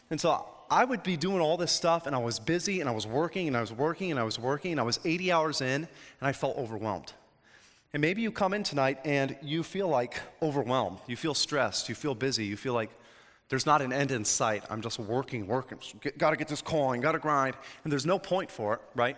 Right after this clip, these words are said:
It's not like you're actually working for one point or the other, but that's how you feel tonight. You feel like you're just grinding and slogging away. Um,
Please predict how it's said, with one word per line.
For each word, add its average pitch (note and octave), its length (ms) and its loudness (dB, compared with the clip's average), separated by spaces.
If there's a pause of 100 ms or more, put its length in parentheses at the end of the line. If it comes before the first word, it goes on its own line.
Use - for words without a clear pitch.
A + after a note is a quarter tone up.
(100)
It's - 120 -10
not C#3+ 160 2
like C#3+ 160 0
you're C#3 100 2
actually C3 260 -4
working C3 260 -2
for A#2+ 140 -8
one A2+ 180 -2
point A#2+ 260 -4
or A2+ 60 -4
the G#2+ 140 -2
other, C#3 280 0 (480)
but B2 120 -4
that's C#3 180 0
how D3 80 0
you A2+ 100 -2
feel A2+ 220 -2
tonight. F#2 400 -8
You A#2 80 -10
feel D3 200 -2
like B2 140 -2
you're B2 80 -4
just A2+ 200 -4
grinding A#2 400 2
and G#2 100 -4
slogging G#2+ 480 -2
away. G2 300 -4 (1000)
Um, D#3 300 4